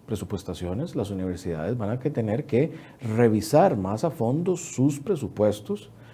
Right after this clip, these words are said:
para que les quepa todo lo que, tanto la parte de salarios, becas, infraestructura, que todo quepa bien según la transferencia que el gobierno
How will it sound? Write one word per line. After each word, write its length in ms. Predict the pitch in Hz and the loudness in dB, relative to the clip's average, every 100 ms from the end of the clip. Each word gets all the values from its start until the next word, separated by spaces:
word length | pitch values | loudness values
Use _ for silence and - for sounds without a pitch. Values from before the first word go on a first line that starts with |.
| - - | -20 -2
para 200 | 104 90 | 0 0
que 120 | - | -2
les 200 | 85 80 | -4 -4
quepa 380 | - 98 - 175 | -4 -4 0 -2
todo 420 | - - 95 107 | -2 -2 0 2
lo 140 | 170 151 | 0 -2
que, 260 | 107 87 | -4 -6
tanto 380 | 90 107 113 - | -4 -4 -4 -6
la 60 | 69 | -6
parte 300 | - 92 143 | -6 -4 -2
de 20 | |
salarios, 540 | 107 90 131 170 139 104 | 0 2 2 4 0 4
becas, 720 | 123 139 190 175 - - - | 4 4 2 0 -2 -12 -10
infraestructura, 760 | 110 98 90 92 - 135 190 - | -8 -8 -8 -10 -2 0 0 -2
que 100 | 101 | -6
todo 360 | - 104 160 | 0 0 0
quepa 280 | 135 104 - | -2 0 0
bien 340 | 113 120 196 - - - | 2 2 0 -6 -14 -20
según 340 | - 104 90 117 | -4 -2 2 4
la 100 | 165 | 4
transferencia 540 | 170 147 113 113 156 | 2 2 2 0 0
que 80 | 175 | 0
el 100 | 139 | 0
gobierno 500 | 104 107 139 180 208 | 2 4 6 4 0